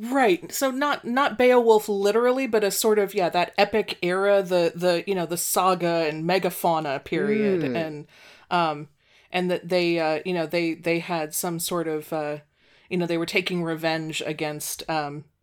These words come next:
Speaker 1: yeah, you know, encroachment upon their, their territory. It's kind of a, um,
Speaker 2: Right, right, right.
Speaker 1: nature, nature pushing back kind of game.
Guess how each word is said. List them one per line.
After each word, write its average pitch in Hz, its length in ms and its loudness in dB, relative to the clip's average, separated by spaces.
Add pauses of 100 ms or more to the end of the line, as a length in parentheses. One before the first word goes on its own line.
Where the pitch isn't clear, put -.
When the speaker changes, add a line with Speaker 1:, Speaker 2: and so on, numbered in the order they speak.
Speaker 1:
yeah, 156 320 -2
you 165 120 -6
know, 151 200 -10 (220)
encroachment 175 640 -2
upon 156 340 -8
their, 143 380 -8
their 143 160 -4
territory. 175 680 -4
It's 147 180 -6
kind 156 260 -6
of 147 120 -14
a, 143 240 -4
um, 147 200 -4
Speaker 2:
Right, 151 260 2
right, 143 420 0
right. 139 340 -4 (600)
Speaker 1:
nature, 175 560 0
nature 185 360 2
pushing 170 400 0
back 156 260 0
kind 175 240 0
of 170 100 -2
game. 170 380 -4